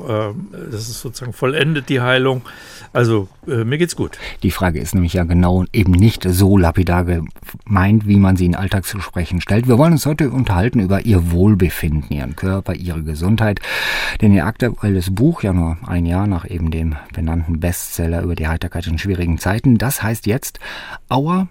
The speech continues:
Speaker 2: die Geschichte meines Körpers. Und nach der Lektüre des Buches hatte ich so ein bisschen das Gefühl, das ist eigentlich nicht die Geschichte Ihres Körpers, sondern die Krankengeschichte Ihres Körpers, oder?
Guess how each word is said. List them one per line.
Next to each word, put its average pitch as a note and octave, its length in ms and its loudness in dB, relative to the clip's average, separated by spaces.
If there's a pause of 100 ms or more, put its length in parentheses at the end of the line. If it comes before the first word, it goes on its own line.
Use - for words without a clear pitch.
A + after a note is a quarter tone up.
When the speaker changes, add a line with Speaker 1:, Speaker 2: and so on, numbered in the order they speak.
(120)
Speaker 2:
die A2+ 80 2
Geschichte B2 540 0
meines G#2+ 460 2
Körpers. - 640 -4
Und D#2+ 200 -4
nach F2+ 180 -4
der G2 120 -4
Lektüre D#3 440 -2
des G2 180 -4
Buches B2 480 -4
hatte A#2 180 -6
ich A#2 120 -6
so D#3 60 -2
ein C3+ 80 0
bisschen A#2+ 260 -4
das G#2 160 -6
Gefühl, C3 420 -4 (380)
das G2 160 -4
ist - 160 -10
eigentlich G2+ 260 -2
nicht A2 200 0
die A2+ 60 -2
Geschichte A2+ 760 -4
Ihres F#2 720 -8
Körpers, G2+ 440 -4
sondern A2 240 2
die F2+ 140 0 (220)
Krankengeschichte G2+ 960 0
Ihres - 340 -6
Körpers, - 400 -6
oder? D#3 260 -6